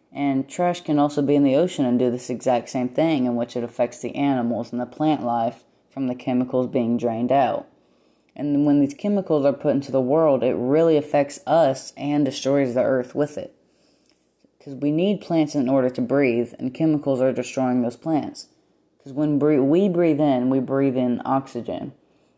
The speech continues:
And then we re-, release out carbon dioxide, which is what plants take in to release oxygen. So it's like a cycle of breathing for both of us. And we need food from the ocean, and chemicals will get rid of all that food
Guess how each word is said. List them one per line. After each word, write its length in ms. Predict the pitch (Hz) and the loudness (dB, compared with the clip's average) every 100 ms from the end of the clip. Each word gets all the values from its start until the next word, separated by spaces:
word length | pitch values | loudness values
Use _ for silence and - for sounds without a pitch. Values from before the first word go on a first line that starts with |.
| _ | _
And 80 | 131 | -4
then 120 | 139 | 0
we 100 | 135 | 2
re-, 380 | 123 143 143 139 - | 2 2 0 -2 -10
release 640 | 120 131 127 165 160 160 | -2 0 4 4 2 0
out 400 | - 151 139 123 | 0 2 2 0
carbon 340 | - 127 127 123 | -4 -2 0 2
dioxide, 800 | 120 147 160 - 131 123 117 - | 2 2 0 -4 -2 -2 -2 -6
which 180 | 113 | -10
is 120 | 127 120 | -8 -4
what 200 | 117 - | -4 -6
plants 480 | - 175 196 - | -8 -6 -6 -8
take 400 | - - 170 185 | -10 -2 0 0
in 380 | 117 110 107 135 - _ _ | -4 -4 -4 -8 -12 _ _
to 140 | - | -6
release 320 | 139 131 123 - | 0 2 0 2
oxygen. 720 | 147 156 - 120 110 113 131 - | 2 2 -4 -6 -4 -6 -8 -14
So 240 | - 143 | -10 -8
it's 140 | 131 139 | -6 -6
like 160 | 135 | -6
a 60 | 135 | -8
cycle 540 | - 147 147 139 131 | -4 0 0 0 0
of 160 | 127 113 | 2 2
breathing 440 | 127 143 120 113 | 2 2 2 -2
for 160 | 117 113 | -4 0
both 280 | 113 117 107 | 0 0 -2
of 120 | 98 | -4
us. 320 | 76 - - _ _ _ _ _ _ | -4 -8 -20 _ _ _ _ _ _
And 120 | - 147 | -8 -2
we 120 | 147 | 0
need 200 | 170 151 | 0 -4
food 360 | - 185 139 | 0 2 2
from 180 | - 139 | 2 2
the 100 | 131 | 4
ocean, 640 | 135 180 - 143 131 147 - | 4 2 0 0 0 -2 -2
and 160 | 127 | -4
chemicals 480 | 127 151 151 143 131 | 0 0 0 -2 -2
will 100 | 131 | -2
get 160 | 123 104 | -2 2
rid 180 | 139 | 2
of 100 | 139 | 2
all 140 | 123 120 | 2 2
that 280 | 117 - - | 0 -2 -2
food 520 | 156 143 127 123 | 2 4 2 0